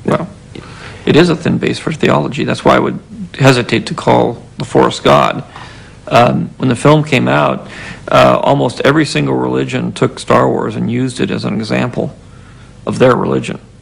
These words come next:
and, and were able to relate it to young people and saying, "This is what,"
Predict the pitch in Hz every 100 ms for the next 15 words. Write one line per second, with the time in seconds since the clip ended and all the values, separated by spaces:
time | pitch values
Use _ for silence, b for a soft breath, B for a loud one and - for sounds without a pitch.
0 | - - - - - 175 - - 123 -
1 | - - 120 123 123 120 120 120 123 123
2 | 127 - 180 123 123 - 123 113 131 110
3 | 127 123 135 - 117 120 113